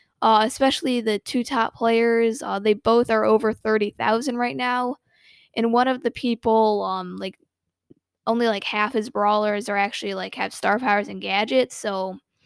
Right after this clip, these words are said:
yeah, he's insane. He got them all. He got, like, thirty thousand trophies on Monday. He, he got, I think he was gaining, like, five or six hundred trophies every day. So, yeah, our club's been doing very good as of late.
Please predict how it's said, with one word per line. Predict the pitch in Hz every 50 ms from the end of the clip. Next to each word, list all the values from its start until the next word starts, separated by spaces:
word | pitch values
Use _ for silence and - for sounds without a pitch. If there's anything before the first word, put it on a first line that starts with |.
| _ _ _ _
yeah, | _ 220 214 - -
he's | - - 247 247 - 247
insane. | 226 226 - - 214 214 214 214 254
He | 247 214
got | 208 214 214 214 220
them | 220 208 208
all. | 208 208 208 208 208 202
He | 220 247 277
got, | 220 220 226 226
like, | 233 214 208 - _ _ _ _ -
thirty | 226 220 220 226
thousand | 220 220 214 214 214 202 240 208
trophies | 208 - 233 208 208 202 220 214 214 214 208
on | - 214 185 190
Monday. | 196 196 208 220 220 220 220 220 220 233 269 262 - _ _ _ _ _ _ _ _
He, | _ - 220 220 233
he | 247
got, | 277 226 220 226 - -
I | 202
think | - - 262
he | - 269
was | 233 254
gaining, | - 226 226 240 240 226
like, | 220 208 190 185 180 - - - _ _ _ _ _ _ _ _ _ _ _ _ _ _ _
five | - 233 208 208 208 208
or | 214 220
six | - - 233 220 -
hundred | 233 214 208 208 214
trophies | - 226 214 208 208 202
every | 208 202 202 202 196
day. | - 196 202 214 214 214 240
So, | 254 - - 208 196 190 185 185 190 196 - _ _ _ _ _ _ _ _ _ _ _ _
yeah, | _ 208 208 214 214 196 - - - - - - -
our | 208 208 202
club's | - - 254 240 233 -
been | - 233 220
doing | 285 220 214 226 214 254 208
very | 226 262 269 269 262
good | 226 233 233
as | 233 226 226 226
of | 247 214 -
late. | 226 226 220 220 220 220 -